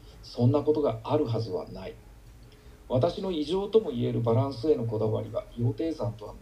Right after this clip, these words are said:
関係だ。ニセコ町には有島というあざ名がある。これは大正時代の文豪、有島武雄の父が所有する農場名を引き継いだものだ。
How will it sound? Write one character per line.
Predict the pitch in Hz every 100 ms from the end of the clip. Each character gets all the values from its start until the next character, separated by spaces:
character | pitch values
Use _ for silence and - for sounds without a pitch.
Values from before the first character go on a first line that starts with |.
| -
関 | 127 131
係 | 117 113
だ。 | - - - - - - - - - - - - - - - - - - - -
ニ | 147
セ | 180
コ | 214
町 | 214 214
に | 202
は | 185 117 - 131 160
有 |
島 | 180 196 185
と | 185
い | 180 175
う | 165 -
あ | 135
ざ | 131 151
名 | 151 147 143
が | 135 123
あ |
る。 | 117 120 - - - - - - - -
こ | -
れ | 160
は | 175 175 156 -
大 | 160
正 | - 196
時 | 180 190
代 | 180
の | 127
文 | 113 117 120
豪、 | 123 113 113 -
有 | 127 151
島 | 165 180
武 | 170 170 185
雄 | 180
の | 180
父 | - - 185
が | 151
所 | 113 127
有 | 139 143
す | 117
る | 139 120 -
農 | 131 151
場 | 175 202 196
名 | 143 113
を | 107
引 | 113
き | -
継 | - 311
い | 294
だ | 117
も | 107
の | 104
だ。 | -